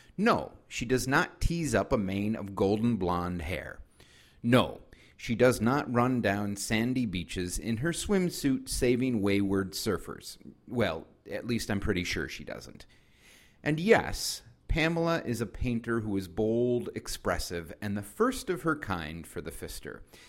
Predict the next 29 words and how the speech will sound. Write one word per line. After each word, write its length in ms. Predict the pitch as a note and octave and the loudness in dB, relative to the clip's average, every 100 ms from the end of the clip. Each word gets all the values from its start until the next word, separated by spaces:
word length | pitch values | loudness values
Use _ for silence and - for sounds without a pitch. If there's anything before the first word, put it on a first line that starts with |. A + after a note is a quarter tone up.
| - - - | -20 -20 0
Pamela 400 | D#3+ F3 G#3 G3+ | 4 4 4 2
is 180 | C3 A2+ | 0 -2
the 80 | A#2 | -2
first 340 | D3+ D3 - - | 2 2 0 -2
abstract 600 | A#2 B2+ A#2+ - G#2 - | 0 0 -4 -2 -2 0
painter 320 | - G2+ F#2 | 0 0 -4
in 100 | F2 | -6
the 60 | F#2 | -6
Pfister's 560 | - C3 - C3 A#2 G2 | -6 -8 -6 -6 -4 0
roster 500 | F#2 G2 - G#2 F#2 | 2 2 -2 -2 -2
of 140 | - | -2
artists 460 | - F2 F2 - - | -2 -2 -2 -6 -6
who 140 | F#2+ | -6
have 120 | F2+ | -4
made 340 | G#2+ C3+ D#3 C3+ | 0 0 0 -2
the 60 | |
ground 400 | G2+ G2+ G#2 G#2+ | -4 -2 0 -2
floor 280 | - G2+ G2 | -2 -2 -2
studio 560 | - - E2+ E2+ E2+ E2+ | -4 -8 -6 -4 -4 -2
their 240 | E2 D#2+ | -4 -4
home. 360 | E2 C#2 - A#1 _ _ _ _ _ - _ | -6 -12 -14 -20 _ _ _ _ _ -20 _
Here 280 | - A#3+ C4 | 0 2 4
are 160 | B2+ D#3 | 2 2
a 60 | |
few 300 | C#3+ D#3 E3+ | 0 -4 0
other 240 | A2+ B2+ C#3 | 2 2 0
things 360 | - A2 A2+ - | 0 -2 -2 -4
to 140 | - | -2
know 380 | G#2 F#2 F2+ | 0 0 -4